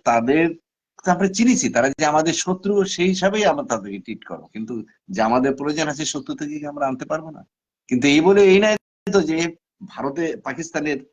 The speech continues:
মানে সামরিক বাহিনী এখানে এসে ভারতের বিরুদ্ধে শব্দ করবে, সেটা আমরা জায়গা দেবো? এটা তো আমরা হতে দেবো না। আমরা একটি স্বাধীন সার্বভৌম দেশ, ভারত আমাদের প্রতিবেশী। ভারত প্রতিবেশী, ভারতের সাথে আমাদের দীর্ঘ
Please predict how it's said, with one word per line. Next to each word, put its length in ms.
মানে 340
সামরিক 680
বাহিনী 300
এখানে 280
এসে 280
ভারতের 420
বিরুদ্ধে 280
শব্দ 300
করবে, 240
সেটা 260
আমরা 140
জায়গা 260
দেবো? 140
এটা 140
তো 80
আমরা 160
হতে 260
দেবো 180
না। 100
আমরা 220
একটি 140
স্বাধীন 300
সার্বভৌম 360
দেশ, 100
ভারত 280
আমাদের 280
প্রতিবেশী। 520
ভারত 260
প্রতিবেশী, 440
ভারতের 680
সাথে 240
আমাদের 320
দীর্ঘ 260